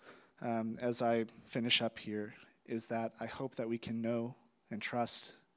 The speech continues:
just how immensely much God loves us. He loved us enough to send his Son so that we can know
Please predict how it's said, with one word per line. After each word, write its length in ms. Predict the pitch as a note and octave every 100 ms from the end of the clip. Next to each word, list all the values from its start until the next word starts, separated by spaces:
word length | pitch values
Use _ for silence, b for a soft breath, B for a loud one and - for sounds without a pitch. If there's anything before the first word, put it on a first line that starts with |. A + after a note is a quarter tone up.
| _ _ _ _
just 180 | - -
how 140 | B2+
immensely 640 | A#2+ A#2+ C3+ C#3 C3+ - A#2
much 300 | A2+ G#2+ -
God 240 | G#2+ G2
loves 300 | F#2+ G2+ -
us. 340 | C#2 - - - b b b b b b b b b b _ _ _ _ _ _ _ _ _
He 160 | C#3
loved 300 | C3+ C3 B2+
us 220 | C#3+ C3+ C#3
enough 440 | B2 B2 - - b b b -
to 100 | A#2+
send 320 | - B2+ A#2+
his 160 | A#2+
Son 400 | - G#2+ G2+ C3+ - _ _ _ _ _ _ _
so 160 | - C3+
that 140 | A#2
we 120 | A2+ A#2+
can 300 | - B2 B2
know 420 | C3 B2+ A#2+